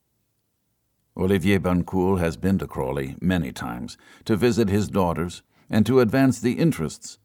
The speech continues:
of the Chagos refugees group. The lawsuits he has filed on behalf of his people have almost all been brought in British courts. Search the internet for the name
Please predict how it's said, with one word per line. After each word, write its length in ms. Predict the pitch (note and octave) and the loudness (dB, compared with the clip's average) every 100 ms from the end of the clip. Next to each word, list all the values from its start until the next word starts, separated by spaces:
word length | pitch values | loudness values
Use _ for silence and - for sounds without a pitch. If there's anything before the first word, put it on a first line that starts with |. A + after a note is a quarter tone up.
| - | -8
of 80 | G2 | -2
the 100 | F#2+ | -2
Chagos 480 | - F#2+ D#2 D2 - | 0 -2 0 -6 -6
refugees 580 | F2 E2+ - D2 D#2 C2 | -4 -4 -2 -4 -4 -6
group. 380 | - F#2 C2 _ _ _ _ _ _ _ _ _ _ - | -6 -6 -6 _ _ _ _ _ _ _ _ _ _ -4
The 100 | B2+ | 0
lawsuits 480 | C#3+ E3+ - B2+ F#2 | 4 2 4 0 0
he 120 | F2+ | -2
has 160 | F2+ E2 | -2 -2
filed 360 | - F2+ D2 | -2 0 0
on 140 | D2 D#2 | -2 -4
behalf 320 | E2+ F2+ F#2+ | -4 -2 -4
of 120 | F2 | -4
his 200 | D2+ D2+ | -6 -8
people 500 | - D#2 - B1 C2+ - _ - | -8 -10 -8 -12 -12 -18 _ -6
have 220 | G#2 A2+ | 0 0
almost 400 | - D3 C#3 A#2+ | 2 2 2 2
all 200 | - C3 | -2 0
been 200 | A2 F2 | 0 0
brought 300 | C#2 C#2 C#2 | 0 -4 -4
in 200 | D2+ E2+ | -2 -2
British 340 | D2 F2 D2 - | 0 -2 -4 -6
courts. 480 | F#2+ D2+ - - - _ _ _ _ _ _ _ - | -4 -4 -6 -16 -20 _ _ _ _ _ _ _ -4
Search 320 | G2+ G2+ - | 0 0 0
the 180 | G#2 G2 | 0 2
internet 340 | G#2+ G2+ G2+ | 4 2 0
for 120 | G#2 | -2
the 100 | E2+ | 0
name 380 | E2+ F2+ F2+ F#2 | 2 2 2 0